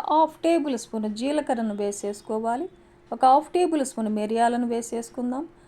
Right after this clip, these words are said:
ఒక టేబుల్ స్పూన్ ధనియాలను వేసేసుకొని ఒక రెండు టేబుల్ స్పూన్లు కందిపప్పుని శుభ్రంగా కడిగేసి వేసేసుకోవాలి. ఒక హాఫ్ గ్లాస్ వాటర్ను వేసేసుకొని కుక్కర్ మూత పెట్టేసి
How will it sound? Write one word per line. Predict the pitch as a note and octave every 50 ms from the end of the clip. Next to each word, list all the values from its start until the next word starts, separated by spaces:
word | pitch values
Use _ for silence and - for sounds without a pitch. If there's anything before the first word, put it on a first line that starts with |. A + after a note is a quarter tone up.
| _ _ _ - C4+
ఒక | C4 C#4+ B3 -
టేబుల్ | D#4+ E4+ E4+ E4+ E4 D#4 A3 -
స్పూన్ | - A#3+ A#3 A3 G#3 G#3+
ధనియాలను | G#3 A#3+ C#4 D4 D4 D4 D4 C4 A#3+ A3 G#3+
వేసేసుకొని | G#3 G#3+ G#3+ - G#3+ G#3+ G#3+ - - A#3 C4+ F#4+ - - - - - - _ _ -
ఒక | B3+ B3+ D4+ C#4+ D4+
రెండు | E4 G#4 A#4 A4 F4
టేబుల్ | D#4 D4+ C4+ D4 C#4 B3+ -
స్పూన్లు | - - A#3 A3+ A3 A3 A3+ A#3 - - _ -
కందిపప్పుని | A#3+ B3 C4+ E4 E4 D#4 C#4+ - - A#3+ A3 G#3+ -
శుభ్రంగా | A#3 A3+ A3+ C4 C4 B3 A#3+ A3 -
కడిగేసి | G#3+ G#3+ G#3 G#3+ G#3 G3+ G3+ - D#4+ F#4+ F4+ A#3
వేసేసుకోవాలి. | G3 F#3+ - - G3 G#3 - - - G3+ G3+ G#3 G3 G3 G#3+ - - - - - - _ - _ _ -
ఒక | G3 - A3 G#3
హాఫ్ | G#3+ A#3+ - - C4+
గ్లాస్ | C4+ C#4 C4+ D4 D#4+ D#4 - C4
వాటర్ను | B3 A3 A#3 A#3+ - D4+ C#4+ C4 A#3+ A3
వేసేసుకొని | G#3+ G#3+ G#3 - G#3+ G#3 G#3+ - - - G#3 A3 C#4 G#4 - _ - - _ - - -
కుక్కర్ | C4 B3 - - D4 C#4+ C4+ B3
మూత | B3 C#4 C#4+ C#4 C#4 A#3
పెట్టేసి | A#3+ A#3 A3+ - A#3+ A#3+ A#3 - F4+